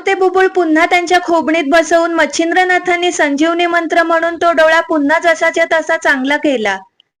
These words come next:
गोरक्षनाथ गहिवरले. मच्छिंद्रनाथांच्या पायावर लोटांगण घालून आनंदाने ते रडू लागले. त्यांना उठवून मच्छिंद्रनाथांनी आलिंगन दिले. त्यांना आपल्या मांडीवर बसवले.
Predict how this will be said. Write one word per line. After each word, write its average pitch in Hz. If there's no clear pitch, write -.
गोरक्षनाथ 359
गहिवरले. 285
मच्छिंद्रनाथांच्या 370
पायावर 330
लोटांगण 320
घालून 320
आनंदाने 311
ते 349
रडू 285
लागले. 220
त्यांना 339
उठवून 381
मच्छिंद्रनाथांनी 359
आलिंगन 320
दिले. 226
त्यांना 349
आपल्या 381
मांडीवर 330
बसवले. 254